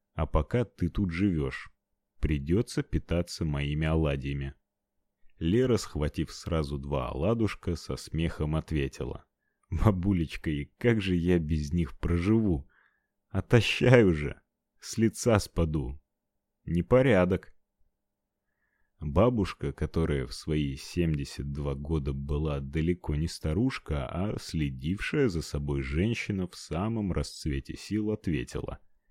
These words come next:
«И не надо полагать, что старшие глупее вас, молодёжи, Валерия. Так что кушай». Она заботливо налила внучке чай и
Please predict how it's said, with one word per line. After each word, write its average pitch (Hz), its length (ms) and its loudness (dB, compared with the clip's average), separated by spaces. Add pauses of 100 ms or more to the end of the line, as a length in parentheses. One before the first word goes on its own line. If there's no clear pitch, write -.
(500)
«И 147 120 0
не 131 140 4
надо 90 360 4
полагать, 78 720 0
что 69 360 -4
старшие 101 760 -2
глупее 82 560 2
вас, 80 420 -2
молодёжи, 78 680 0
Валерия. 64 600 -6 (560)
Так 98 160 0
что - 220 -4
кушай». - 600 -8 (1200)
Она 127 380 0
заботливо 85 1000 2
налила 76 640 0
внучке 69 540 -6
чай 120 460 2
и 131 420 -4